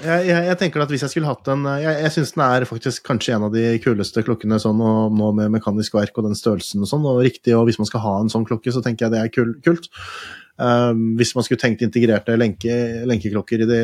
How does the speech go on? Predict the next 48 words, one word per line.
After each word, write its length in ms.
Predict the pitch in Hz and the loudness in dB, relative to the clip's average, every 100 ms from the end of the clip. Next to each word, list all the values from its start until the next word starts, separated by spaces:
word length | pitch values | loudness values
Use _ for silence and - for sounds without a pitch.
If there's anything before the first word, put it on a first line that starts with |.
| 107 | 0
som 120 | 117 | 0
en 80 | 110 | 0
sånn 160 | 113 113 110 _ - | 0 -2 -6 _ -6
bredere 320 | 135 131 98 101 | 2 4 2 -2
kategori, 360 | 110 117 160 | 0 2 2
så 160 | 175 180 | 4 4
ville 160 | 147 117 | 4 2
jeg 80 | |
faktisk 320 | 107 - 104 - | 0 -8 -8 -10
satt 160 | 107 | -10
den 120 | 117 110 | -6 -4
helt 180 | 104 110 | -4 -4
oppe 220 | - 101 | -6 -4
der 160 | 92 95 | -2 -2
ved, 460 | 98 95 - _ - - - - _ 107 | -4 -6 -10 _ -20 -20 -20 -20 _ 0
ved, 480 | 104 104 104 104 104 101 _ _ _ - | 2 2 0 0 -2 -4 _ _ _ -12
eh, 560 | 104 101 98 95 95 98 | -6 -4 -4 -4 -6 -2
Royal 320 | 104 104 120 | 2 4 4
Oak. 160 | 143 123 | 2 0
Jeg 80 | |
synes 160 | 127 113 | -2 -4
den 80 | 113 | -4
faktisk, 240 | - - 110 | -6 -6 -4
jeg 100 | 127 143 | -2 -2
synes 160 | 143 | 0
den 80 | 139 | 0
faktisk 240 | 117 123 | -2 -4
er 20 | 120 | -2
kulere 400 | 143 117 92 107 | 2 2 2 0
enn, 100 | 139 | 0
eh, 140 | 143 139 | 0 0
Nautilus. 480 | 101 - 139 175 - | -2 0 2 2 0
Jeg 140 | 117 | -2
synes 160 | 123 127 | -2 -4
den 80 | |
er 80 | 117 | -2
kulere 400 | 143 120 95 110 | 0 2 2 2
enn 80 | 123 | 2
Overseas. 420 | 87 92 160 165 | 0 -2 -2 -2
Jeg 140 | 120 127 | -2 -2
synes 180 | 107 | -4
den 140 | 117 113 | -2 -4
er 100 | 113 | 0
kulere 380 | 127 107 90 113 | 0 0 0 0
enn 80 | 117 | -2
to 80 | 113 | -4
to 100 | 110 | -2
to. 100 | 139 | 2